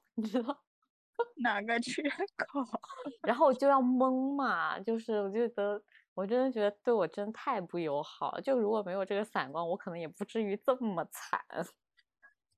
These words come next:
Speaker 2: 真是笑死，
Speaker 1: 但是
Speaker 2: 你是戴着眼镜测的吗？
Speaker 1: 没有啊，但是不能戴眼镜测啊，如果戴眼镜测的话，
Speaker 2: <laughs>
Speaker 1: 我最底下我都能看见啊。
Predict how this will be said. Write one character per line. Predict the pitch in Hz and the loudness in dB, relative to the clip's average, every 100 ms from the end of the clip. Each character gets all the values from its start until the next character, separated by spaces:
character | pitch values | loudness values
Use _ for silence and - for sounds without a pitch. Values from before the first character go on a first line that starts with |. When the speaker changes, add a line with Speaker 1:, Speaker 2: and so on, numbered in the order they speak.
| _ _ _ _ _ | _ _ _ _ _
Speaker 2:
真 | 277 277 | 0 2
是 | 277 | 4
笑 | 285 269 311 302 | 0 2 4 4
死， | 269 - | 2 -8
Speaker 1:
但 | - | -20
是 | _ _ | _ _
Speaker 2:
你 | 240 | 2
是 | 240 302 | 4 4
戴 | 349 330 | 4 4
着 | 269 269 | 4 2
眼 | 247 185 151 | 4 2 -2
镜 | 165 262 277 254 | -4 2 4 4
测 | - 240 | 0 0
的 | 220 | 2
吗？ | |
Speaker 1:
没 | 285 | 4
有 | 381 | 4
啊， | 285 240 - _ | 2 0 -10 _
但 | 359 302 | -4 -4
是 | - 381 | -4 -4
不 | 415 | -2
能 | 226 | 0
戴 | 208 196 | 0 -2
眼 | 143 | -2
镜 | 135 160 | -8 -10
测 | 160 185 | -10 -8
啊， | 156 | -4
如 | 180 | 0
果 | 269 | 0
戴 | 294 | 0
眼 | 254 151 | -2 -4
镜 | 214 | -6
测 | - 233 | -6 -4
的 | 175 | -4
话， | 185 | 0
Speaker 2:
<laughs> | 175 | 0
Speaker 1:
我 | 165 | 2
最 | 240 226 | 0 -2
底 | 214 143 | -4 -10
下 | - 180 | -6 -6
我 | 147 | -4
都 | 143 | -6
能 | 135 - | -8 -12
看 | 170 135 | -14 -16
见 | - - | -16 -18
啊。 | - | -18